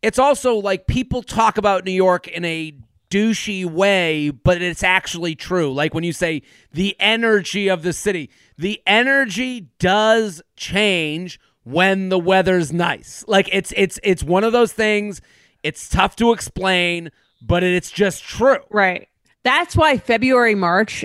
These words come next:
Speaker 2: in the city is, like, the worst time, 'cause it looks like, it actually, I feel like, looks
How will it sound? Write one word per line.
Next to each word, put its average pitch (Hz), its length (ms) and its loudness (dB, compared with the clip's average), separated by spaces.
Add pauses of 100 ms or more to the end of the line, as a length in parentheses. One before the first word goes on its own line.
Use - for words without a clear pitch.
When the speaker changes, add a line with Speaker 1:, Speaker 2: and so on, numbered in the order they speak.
Speaker 2:
in 196 140 4
the 185 80 4
city 196 380 2
is, 185 180 0
like, 170 280 -2
the 175 180 2
worst 185 500 0
time, 190 340 2
'cause 202 160 0
it 190 120 4
looks 220 260 0
like, 226 220 2
it 233 80 -4
actually, 262 500 2
I 196 140 0
feel 220 160 -2
like, 185 160 2
looks 196 280 0